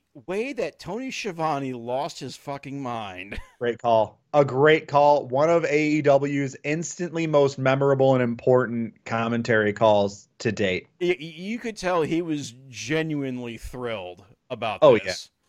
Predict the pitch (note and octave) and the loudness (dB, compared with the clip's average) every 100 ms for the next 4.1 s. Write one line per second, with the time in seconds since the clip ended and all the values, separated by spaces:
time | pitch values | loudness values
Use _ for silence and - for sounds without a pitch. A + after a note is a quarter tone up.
0 | _ _ - D3+ - A#2+ A#2+ C#3 D3 E3 | _ _ 2 2 2 -6 -4 -4 2 4
1 | F#3 D3+ D3 C3 A#2+ G#2+ G#2 G2+ G#3+ - | 6 4 0 -2 -8 -10 -6 -2 -2 -4
2 | _ A#3 G#3+ G#3 F#3 D#3+ C3 B2 A3 D#4 | _ 4 6 6 2 0 -4 -2 2 4
3 | E4+ F4 E4 D3+ - - - - D5 C5+ | 6 8 8 6 0 -14 -12 6 8 8